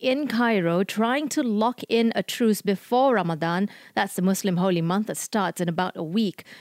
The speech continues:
Joining us to discuss these developments is Stephen Zunes, Professor of Politics at the University of San Francisco. He's currently a visiting research professor at the University of Gothenburg in Sweden, where it's just past midnight.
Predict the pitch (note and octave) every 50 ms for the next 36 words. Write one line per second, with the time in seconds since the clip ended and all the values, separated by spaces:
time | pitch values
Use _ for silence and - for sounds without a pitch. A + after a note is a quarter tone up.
0 | - - - _ - B3 C4+ C#4+ D4 C#4+ C4+ C4+ B3 - - B3+ G3+ A3+ G#3 -
1 | - B3+ A#3+ C4 - G#3 B3 C4 C#4 A3+ A3 G#3+ F3+ A#3+ C4 B3+ G#3+ G#3 G3+ F#3
2 | F3+ F3 - - - G3+ G#3 F#3+ - - G#3 - - C#4 C4+ C4 A3+ A3+ G3+ E3+
3 | G#3 B3+ C4+ C4 B3+ C#4 D4 - - - G3+ - G#3+ G#3 G#3 - A3+ F#3+ F#3 -
4 | A3 G#3 G3 G3 F#3+ - B3 A#3 - G#3+ - - G3 F3 G3 G3+ G3+ F3+ F#3 F#3+
5 | F#3 - G3+ F#3+ F#3+ F#3+ F#3+ F3 F3 - - F#3 E3+ E3 F3 D#3+ D#3+ - F#3+ F#3
6 | - G#3+ G#3 G#3+ G#3+ - - - - - - - - F#3 E3+ - - G#3 G3 G3+
7 | G3 G3+ G3 - G3+ F#3+ F3+ D#3+ G#3 B3 B3+ C4 C#4+ C4+ C#4 C4+ C4 A3 A#3 G#3+
8 | - - D4+ D#4 D#4+ - - A#3 - G#3+ F#3 F#3+ - F#3+ - - F3+ - - F#3
9 | F#3 G3 G#3 A3 F#3+ G#3 G#3 G3 - - G#3+ G#3 G#3 F#3 G3 F#3 F3+ C4 C#4 -
10 | - F#3+ F#3+ G3 A3+ C4 A#3 - - G3 G3+ G3+ G3+ G3 F#3+ F#3+ F3+ - - -
11 | F#3+ G3 G3 F3+ G3 G#3 B3 C4+ A#3+ F3 E3 D#3+ D#3 - - - - - - F3+
12 | - - - E3+ E3 - - - F#3 - - F#3+ G3 G#3 A3